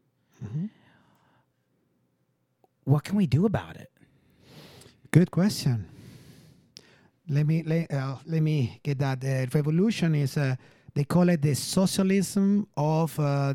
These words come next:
Speaker 1: the twenty-first century. That was the name of the revolution. Socialism of the twenty-first century. Give me a break. What we can do about it?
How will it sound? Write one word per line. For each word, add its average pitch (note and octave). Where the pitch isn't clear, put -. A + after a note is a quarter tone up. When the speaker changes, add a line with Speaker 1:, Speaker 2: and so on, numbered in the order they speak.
Speaker 1:
the C#3
twenty-first E3
century. C3+
That C#3
was C3+
the C#3
name A#2+
of A2+
the A#2
revolution. A2+
Socialism C#3+
of B2+
the B2
twenty-first B2+
century. A#2
Give D#3
me C#3+
a A2
break. G#2+
What G3
we G#3
can F#3
do E3+
about C3
it? -